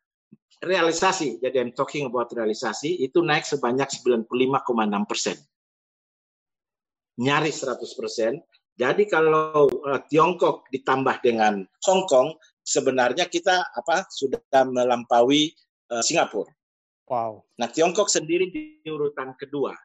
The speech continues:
Speaker 1: Urutan pertama Singapura, urutan kedua Tiongkok, urutan ketiga Jepang, urutan keempat,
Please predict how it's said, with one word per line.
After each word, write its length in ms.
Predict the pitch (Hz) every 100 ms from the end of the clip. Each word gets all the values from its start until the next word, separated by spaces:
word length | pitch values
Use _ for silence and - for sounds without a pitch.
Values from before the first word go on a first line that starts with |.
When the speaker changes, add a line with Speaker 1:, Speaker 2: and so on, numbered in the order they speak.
| _
Speaker 1:
Urutan 400 | 110 117 117 120
pertama 480 | 117 117 117 135 135
Singapura, 720 | - - 110 110 - 160 175
urutan 400 | - 117 - 110
kedua 400 | 123 120 120 120
Tiongkok, 480 | 123 120 120 170 175 _ _
urutan 400 | 123 120 117 117
ketiga 400 | 113 117 127 120
Jepang, 480 | 107 110 - 151 165
urutan 400 | 117 113 117 214
keempat, 480 | - 104 - 143